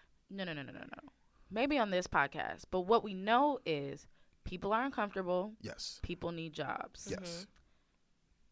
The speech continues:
Speaker 1: These peop-, these employees, we are uncomfortable, and we need this job. That is, if we look at all of the employees, they are saying, "We are uncomfortable.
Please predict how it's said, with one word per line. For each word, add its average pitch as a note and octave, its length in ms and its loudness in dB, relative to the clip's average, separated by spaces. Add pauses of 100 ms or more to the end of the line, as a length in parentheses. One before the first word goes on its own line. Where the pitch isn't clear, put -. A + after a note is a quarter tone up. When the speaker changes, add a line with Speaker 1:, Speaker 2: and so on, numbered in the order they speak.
(1600)
Speaker 1:
These F#3 240 4
peop-, G3+ 280 -4
these F3 280 -8 (160)
employees, A3+ 840 4 (460)
we G3 160 -2
are A#3 180 10
uncomfortable, B3+ 920 6 (1000)
and A#3+ 180 6
we B3+ 140 4
need B3 220 4
this A3+ 180 4
job. - 420 4 (1300)
That G#3+ 200 4
is, A3+ 160 2
if F#3 160 -4
we F#3+ 100 -6
look A3 240 0
at C#4 140 2
all A3+ 180 6
of G#3+ 100 2
the G#3+ 120 0
employees, G3 640 0
they E3+ 140 2
are F#3 80 2
saying, F3+ 260 -6
"We G3 120 0
are F#3+ 140 0
uncomfortable. - 760 -6